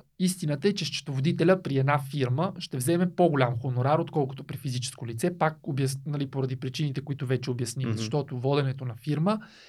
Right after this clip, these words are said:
Speaker 1: е доста по-, по-усложнен процес спрямо физическото лице. И просто за нас, счетоводителите, наистина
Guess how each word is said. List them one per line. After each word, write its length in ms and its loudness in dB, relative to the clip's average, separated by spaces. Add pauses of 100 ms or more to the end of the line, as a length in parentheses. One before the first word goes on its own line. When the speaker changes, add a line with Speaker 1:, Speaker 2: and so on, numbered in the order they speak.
(220)
Speaker 1:
е 80 0
доста 480 2
по-, 420 2 (840)
по-усложнен 760 4
процес 420 4
спрямо 680 6
физическото 680 -4
лице. 260 -4
И 140 2
просто 320 4
за 160 2
нас, 200 4
счетоводителите, 840 0
наистина 500 0